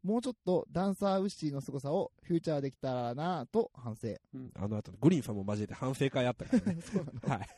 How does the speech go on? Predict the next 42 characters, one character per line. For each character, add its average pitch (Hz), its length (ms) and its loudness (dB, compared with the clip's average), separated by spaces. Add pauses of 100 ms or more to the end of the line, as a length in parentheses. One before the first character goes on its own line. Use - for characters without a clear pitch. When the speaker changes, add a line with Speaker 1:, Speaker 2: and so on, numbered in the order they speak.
Speaker 1:
う 127 60 -6
ん。 113 120 -8
<laughs> - 1300 -4
え 120 160 -6
ー、 127 280 -6 (280)
普 214 120 0
段 202 180 6
で 165 100 2
も 190 160 2
緊 175 200 -2
張 175 180 2
す 175 120 -2
る 170 100 0
の 147 100 -2
に 165 200 -2
ゲ 170 140 2
ス 156 80 -2
ト 151 120 -6
が 135 100 -4
い 123 60 -2
る 123 80 -6
と - 200 0
そ 165 100 -4
の 151 80 -4
緊 147 240 -6
張 151 160 -2
は 165 140 0
マ 208 340 0
ッ 170 120 -6
ク - 80 -18
ス。 - 220 -18 (260)
ま 147 340 -4
あ、 147 40 -6
そ 156 120 -8
の 156 80 -6
緊 160 220 -6
張 165 180 0
も 208 240 0 (180)
生 156 260 -4
放 175 180 0
送 156 160 -4
の 156 200 -6